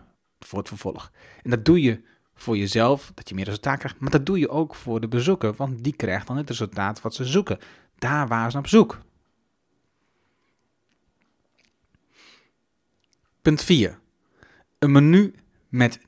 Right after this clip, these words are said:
drie lagen en twintig opties. Je ziet het nog steeds, menus die zo uitgebreid zijn dat als je met je muis er overheen gaat, dat je uiteindelijk niet bij de actie uitkomt die je zoekt. Zorg ervoor dat je menu is opgeruimd en dat verschillende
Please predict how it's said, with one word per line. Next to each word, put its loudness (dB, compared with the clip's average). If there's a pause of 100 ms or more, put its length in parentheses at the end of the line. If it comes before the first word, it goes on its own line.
drie 2
lagen 0
en -4
twintig -2
opties. -8 (220)
Je 0
ziet 2
het 0
nog -4
steeds, -2
menus 0
die -4 (180)
zo 6
uitgebreid 0
zijn -4
dat -14
als -2
je -4
met -6
je -4
muis 2
er 0
overheen 0
gaat, -6 (360)
dat -4
je 4
uiteindelijk 0
niet -2
bij 2
de 2
actie -2
uitkomt -6
die -6
je 4
zoekt. 2 (1200)
Zorg 10
ervoor 2
dat 0
je 0
menu 2
is -6
opgeruimd 2
en -10
dat -14
verschillende -6